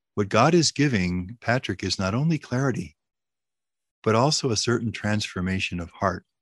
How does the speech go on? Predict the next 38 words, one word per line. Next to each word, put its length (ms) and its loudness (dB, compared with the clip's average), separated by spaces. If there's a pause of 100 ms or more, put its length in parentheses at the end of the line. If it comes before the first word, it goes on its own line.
(680)
The 80 -2
selfish 520 0
motivations, 680 2
"I 100 -2
want 300 0
time 320 -2
for 160 -10
this 420 0
and 80 -6
this 280 -2
and 120 -6
this 160 0
for 180 -10
myself," 560 -2 (680)
those 260 4
are 220 2
waning, 480 0
those 260 -4
are 120 0
weakening, 640 0
those 200 -2
are 100 2
receding 540 2
from 220 -4
the 80 -4
forefront. 560 0 (680)
So 300 6
again, 340 4
you 140 4
can 140 0
see, 480 2 (200)
as 140 -2
I've 120 -2
said 240 0
earlier, 600 2 (600)
at 140 0
least 320 4 (180)
one, 420 4